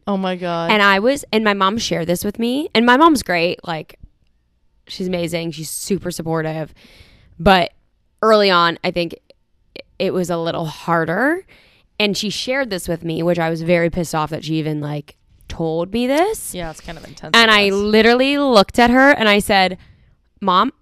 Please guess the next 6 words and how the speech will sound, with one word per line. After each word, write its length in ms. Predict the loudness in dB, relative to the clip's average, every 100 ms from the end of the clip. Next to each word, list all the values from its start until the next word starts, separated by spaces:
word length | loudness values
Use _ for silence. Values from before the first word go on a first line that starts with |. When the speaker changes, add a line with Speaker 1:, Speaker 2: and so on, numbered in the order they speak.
| _
Speaker 2:
I 120 | -2
promise 380 | -2 -4 -2 -2
you 80 | -4
one 300 | -2 -2 -4
thing. 440 | -4 -4 -2 -4 -6 _ _ _ _ _ -8
Even 460 | -6 -6 -6 -8